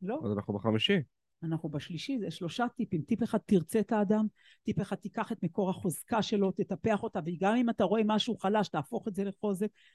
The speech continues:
Speaker 1: ותסתכל עליו בעוד חמישים שנה. זה טיפים ארוכים.
Speaker 2: צביה, תני לנו עוד שניים.
Speaker 1: והטיפ השלישי, תהפוך את זה לחמש. והטיפ השלישי,
Speaker 2: <laughs>
Speaker 1: והטיפ השלישי, זה אי אפשר לעשות, לתת לבן אדם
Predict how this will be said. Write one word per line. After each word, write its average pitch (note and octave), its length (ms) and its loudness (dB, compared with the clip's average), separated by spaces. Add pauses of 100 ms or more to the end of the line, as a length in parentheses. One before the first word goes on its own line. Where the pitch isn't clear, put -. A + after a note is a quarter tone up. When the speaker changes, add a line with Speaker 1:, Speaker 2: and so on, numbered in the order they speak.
(160)
Speaker 1:
ותסתכל A3 500 0
עליו A3+ 300 0
בעוד G3 200 -2
חמישים G3 400 -6
שנה. F#3 240 -4
זה C#3 120 -2
טיפים C#4+ 340 4
ארוכים. E3 300 2
Speaker 2:
צביה, F#3 140 12
תני C#3+ 140 12
לנו F#3 160 12
עוד A2+ 100 12
שניים. G2 340 6
Speaker 1:
והטיפ G#3 540 8
השלישי, B3 400 2
תהפוך - 360 -2
את F#4+ 60 -4
זה F4+ 140 -4
לחמש. B3+ 460 -4
והטיפ E3 340 -4
השלישי, G#3 480 0
Speaker 2:
<laughs> - 520 2
Speaker 1:
והטיפ D#4 480 -4
השלישי, A#3+ 600 -2 (640)
זה D#3 120 0 (160)
אי C#4+ 120 4
אפשר D#4 220 -6
לעשות, F#3 440 -8
לתת A3+ 320 -8
לבן G#3+ 220 -6
אדם F#3 380 -4